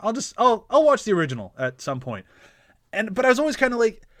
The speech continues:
"It's a T V miniseries from the eighties. Like, I've gone down this road before. I've seen it.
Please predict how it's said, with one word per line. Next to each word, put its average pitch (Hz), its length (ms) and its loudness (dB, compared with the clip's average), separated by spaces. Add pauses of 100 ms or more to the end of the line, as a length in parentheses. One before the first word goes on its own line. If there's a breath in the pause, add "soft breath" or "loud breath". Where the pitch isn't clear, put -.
(260)
"It's 202 160 0
a 208 60 2
T 220 260 -2
V 220 140 2
miniseries 208 640 -2
from 185 200 -6
the 180 120 -4
eighties. 160 460 -6
Like, 143 120 -4
I've 208 160 4
gone 220 220 2
down 196 240 0
this 156 180 -4
road 123 200 -4
before. 110 420 -10
I've 262 240 4
seen 240 480 -4
it. - 360 -2